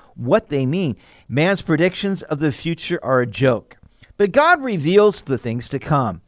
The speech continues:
He alone can reveal great mysteries. He can show us great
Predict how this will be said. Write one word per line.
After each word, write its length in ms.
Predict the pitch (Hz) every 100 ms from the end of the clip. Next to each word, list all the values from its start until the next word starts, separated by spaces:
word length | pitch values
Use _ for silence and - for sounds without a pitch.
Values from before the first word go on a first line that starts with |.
| _ _
He 180 | - 247
alone 480 | 285 233 214 170 143
can 220 | - 147
reveal 420 | 135 117 143 135
great 400 | - 123 160 196
mysteries. 720 | 139 147 143 - 92 76 - - _ - _
He 120 | 190
can 240 | 185 185
show 320 | - - 214 185
us 120 | 147
great 520 | 107 123 165 220